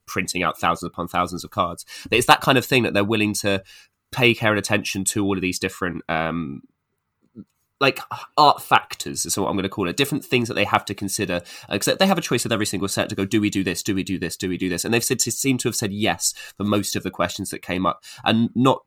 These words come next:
not, and I don't, I don't know who it is that's in charge of <laughs> doing that or why they've done that, but I cannot complain.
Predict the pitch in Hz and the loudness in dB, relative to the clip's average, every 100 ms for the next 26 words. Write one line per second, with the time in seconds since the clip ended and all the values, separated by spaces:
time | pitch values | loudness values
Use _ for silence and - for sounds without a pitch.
0 | _ 110 120 - 101 113 131 127 - 117 | _ -2 -2 0 0 2 4 2 2 2
1 | 113 113 131 123 - 131 135 - - 104 | 4 2 2 2 4 2 2 0 -2 -2
2 | 117 117 127 123 180 151 151 110 101 113 | 2 4 4 4 6 6 6 4 4 4
3 | 127 135 147 156 - - - 95 - - | 2 2 0 -2 -6 -10 2 2 4 2
4 | 87 104 - 95 - 87 - 82 | 4 2 0 -2 -2 -6 -6 -6